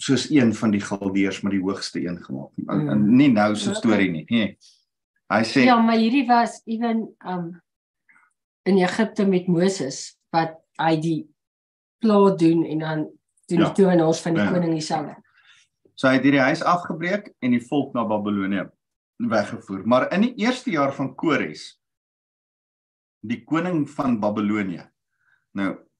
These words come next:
Speaker 1: hy was eintlik die koning van Persië, maar hy het Babilonië oorgeneem, so hy is nou ook die koning van Babilonië. Maak dit sin? Het koning Kores opdrag gegee dat hierdie huis van God herbou moes word.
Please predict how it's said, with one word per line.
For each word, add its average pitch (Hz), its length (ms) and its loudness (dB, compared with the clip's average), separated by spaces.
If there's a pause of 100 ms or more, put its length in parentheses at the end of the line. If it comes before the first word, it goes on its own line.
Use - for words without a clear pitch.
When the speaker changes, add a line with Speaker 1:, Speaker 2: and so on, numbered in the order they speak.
Speaker 1:
hy 104 100 0
was 107 120 0
eintlik 127 240 2
die 110 120 -4
koning 113 240 0
van 101 180 -10
Persië, 123 380 2
maar 110 140 2
hy 101 80 0
het 98 60 -6
Babilonië 101 460 0
oorgeneem, 117 540 -4
so 117 180 -8
hy 98 100 -2
is 98 120 -8
nou 110 120 -6
ook 127 160 -4
die 117 120 -6
koning 117 300 -2
van 104 140 -10
Babilonië. 85 560 -18 (100)
Maak 87 180 -12
dit - 120 -8
sin? 208 260 0 (800)
Het 127 200 4
koning 143 320 6
Kores 175 420 2
opdrag 113 360 -2
gegee 127 300 -2
dat 113 180 -4
hierdie 104 240 2
huis 104 260 -2
van 110 120 -8
God 104 240 -6
herbou 87 400 -4
moes 76 200 -10
word. - 220 -16